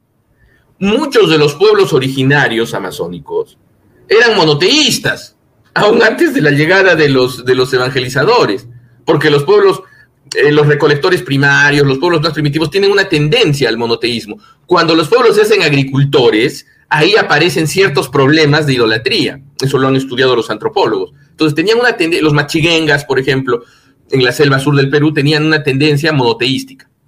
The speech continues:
¿Mm? Tienen cierta veneración a los ancestros, pero básicamente son monoteístas de un dios padre,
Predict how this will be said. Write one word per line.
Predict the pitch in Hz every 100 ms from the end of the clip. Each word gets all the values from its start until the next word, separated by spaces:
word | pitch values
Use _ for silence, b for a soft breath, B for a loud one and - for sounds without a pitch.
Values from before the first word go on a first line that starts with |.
| _ _
¿Mm? | 131 175
Tienen | 220 220
cierta | 226 262 254
veneración | 185 151 143 180
a | 170
los | 143
ancestros, | 127 135 127 120 - - b -
pero | 160 160 - B B
básicamente | - 151 156 147 147 156 151
son | 160 175 160
monoteístas | 139 135 143 170 165
de | 147
un | 180
dios | 160 156
padre, | 196 123 -